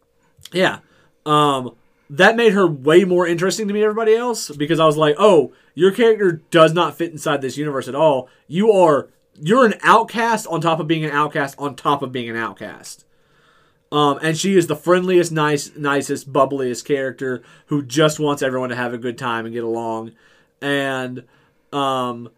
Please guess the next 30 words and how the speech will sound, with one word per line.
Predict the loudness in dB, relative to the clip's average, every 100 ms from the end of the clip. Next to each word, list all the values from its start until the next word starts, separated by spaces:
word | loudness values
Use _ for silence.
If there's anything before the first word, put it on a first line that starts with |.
| _ _ _ _
once | -2 -2 0
again, | -2 -2 -4 -2
if | -2
the | -2
show | 2 4 4
had | 2
been | 0 -4
from | -8
her | -4 -2
perspective, | -2 -4 -4 -4 2 2 0 _ _ _ _
I, | 0 4 4 0 -2
I | 2 4
would | 4
probably | 2 2 2
have |
a | 0
lot | -2 -2 -2
less | -4 -6
complaints | -10 -8 -10 -8
about | -12 -10
the |
show. | -6 -2 0 0 -2 _ -4
It's | -4 -4
not. | -8 0 2 2 0
With | -4
her | -2
being | -2 -4
a |
side | -4 -2 -4 -4
character, | -8 -6 -6 -6